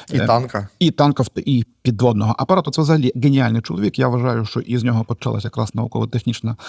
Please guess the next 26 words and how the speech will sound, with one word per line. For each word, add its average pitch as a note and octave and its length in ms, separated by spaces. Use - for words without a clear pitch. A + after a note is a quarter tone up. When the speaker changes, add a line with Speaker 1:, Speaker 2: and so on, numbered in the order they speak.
Speaker 1:
е, B2 260
революція. D3+ 760
Ще C#3+ 220
тро-, D#3+ 240
трошечки C#3+ 400
нагадаємо, C3+ 640
що A#2+ 300
мог-, C#3+ 360
мог-, D#3 340
міг G3 300
піти D#3 560
р-, C#3+ 120
розвиток C3+ 680
у, A#2+ 80
скажімо, C3 380
таке B2+ 220
явище, A#2+ 480
як A#2 420
дирижабль A#2 600
на C#3 140
початку, D3 540
е, C3+ 360
двадцятого C3+ 800
століття, C#3 520
але D#3 100
там, C3+ 280